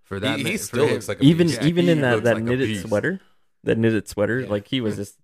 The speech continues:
Speaker 3: ready
Speaker 1: He,
Speaker 3: to
Speaker 1: he would have ripped it off.
Speaker 3: Dude.
Speaker 1: The muscles would have came through with
Speaker 2: I
Speaker 1: the
Speaker 2: think
Speaker 1: pump.
Speaker 2: he would have actually fought him all in the sweater.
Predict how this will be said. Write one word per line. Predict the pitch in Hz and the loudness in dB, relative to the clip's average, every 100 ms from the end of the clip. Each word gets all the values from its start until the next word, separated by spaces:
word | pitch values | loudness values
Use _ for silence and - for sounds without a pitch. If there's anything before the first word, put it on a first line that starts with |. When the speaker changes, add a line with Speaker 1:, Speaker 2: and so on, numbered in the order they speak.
| _ | _
Speaker 3:
ready | - 107 107 | -4 0 2
Speaker 1:
He, | 117 | 2
Speaker 3:
to | 107 104 | 2 2
Speaker 1:
he | 131 | 2
would | 151 | 2
have | |
ripped | 135 151 | 0 0
it | 180 | 0
off. | 247 - _ - | -2 -6 _ -8
Speaker 3:
Dude. | 120 95 98 - _ | -6 -4 -8 -18 _
Speaker 1:
The | |
muscles | 113 143 147 139 | -4 -4 -2 -4
would | 143 | -4
have | 135 - | -6 -6
came | 139 | -8
through | 143 139 | -6 -6
with | 110 | -4
Speaker 2:
I | |
Speaker 1:
the | 117 | -4
Speaker 2:
think | 135 | -4
Speaker 1:
pump. | 113 | -4
Speaker 2:
he | 160 | -4
would | 117 | -2
have | 95 92 - | -4 -10 -10
actually | 104 - 107 | -10 -8 -10
fought | - 107 110 | -6 -6 -6
him | 107 | -6
all | 110 | -6
in | 113 | -6
the | 104 | -8
sweater. | - 120 185 104 | -6 -6 -6 -10